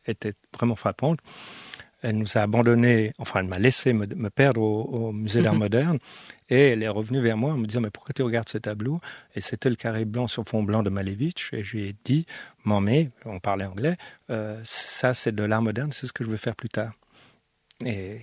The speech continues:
Speaker 1: il semble bien que
Speaker 2: Qu'est-ce qu'on peut comprendre à quatre ans devant un ange ailé polychrome ou à huit ans devant un carré blanc sur fond blanc ?
Speaker 1: Exactement ce que vous venez de dire. Je pense qu'on, on, on, on, on comprenait les choses comme elles sont, euh,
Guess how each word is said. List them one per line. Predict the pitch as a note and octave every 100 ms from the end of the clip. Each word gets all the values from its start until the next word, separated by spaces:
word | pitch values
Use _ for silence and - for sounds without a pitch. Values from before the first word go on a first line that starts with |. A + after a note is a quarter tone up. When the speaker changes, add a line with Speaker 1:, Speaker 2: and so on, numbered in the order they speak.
| E3+
Speaker 1:
il | C#3
semble | - A2 G2+
bien | A2 C#3
que | - A2+ G#2 G#2+ A#2 - - - _ _ -
Speaker 2:
Qu'est-ce | C4
qu'on | - G#3+
peut | F#3+
comprendre | G3+ F#3+ G3 E3+
à |
quatre | - E3+ - -
ans | G#3+ A#3 A#3 _ -
devant | E3+ F3+ - F#3
un | F3
ange | F#3 F3+
ailé | F3 F3
polychrome | - E3 F3 - G#3+ A#3+ B3 B3 - -
ou | G3 G3+
à |
huit | F3 F3+ -
ans | G#3 A3+ A#3 -
devant | F3 F#3 F#3+
un | F3+
carré | F3 F#3 F#3
blanc | E3+ F#3+
sur | G3 F#3
fond | - F3
blanc ? | E3 E3 G3+ _ - _ - _ _ -
Speaker 1:
Exactement | B2 B2+ - B2+
ce | -
que | A#2+
vous | G#2+
venez | G#2
de | G#2+
dire. | E3 D#3+ A2+ _ _ _ -
Je |
pense | A2+ B2+ -
qu'on, | A2+
on, | G#2+ C3+ A#2+ A#2
on, | A2+ A2+ A2+ A#2+ G3
on, | B2 -
on | C3
comprenait | - A#2+ - C3
les | C#3 A2
choses | C#3 -
comme | B2+
elles | A#2 G2+
sont, | - B2+ D#3 - - - - -
euh, | A#2 A#2+ B2 C#3+